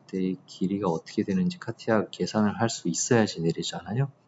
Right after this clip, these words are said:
<clears throat> 그렇기 때문에, 어, 요 값을 정의를 지금 해주게 돼 있습니다.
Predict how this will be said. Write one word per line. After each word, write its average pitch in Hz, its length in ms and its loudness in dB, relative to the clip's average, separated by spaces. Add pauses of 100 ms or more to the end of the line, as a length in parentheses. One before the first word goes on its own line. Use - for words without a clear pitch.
<clears throat> - 920 2
그렇기 - 260 -6
때문에, 101 600 2 (140)
어, - 220 -8
요 107 140 6
값을 117 360 8
정의를 90 560 0
지금 - 400 -8 (580)
해주게 160 280 6
돼 - 100 -2
있습니다. - 440 -8